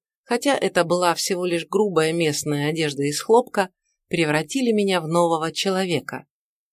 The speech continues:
И когда я вошел в прохладную беседку,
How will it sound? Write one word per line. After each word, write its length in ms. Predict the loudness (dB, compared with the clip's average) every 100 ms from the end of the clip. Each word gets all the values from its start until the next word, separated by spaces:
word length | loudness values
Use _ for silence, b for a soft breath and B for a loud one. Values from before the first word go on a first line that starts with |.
| _
И 160 | -8 -6
когда 320 | -4 -2 0
я 280 | 0 0 0
вошел 420 | -2 -4 -2 -4
в 100 | -4
прохладную 680 | -6 -6 0 0 0 -2 -4
беседку, 680 | -4 -2 -2 -2 -6 -10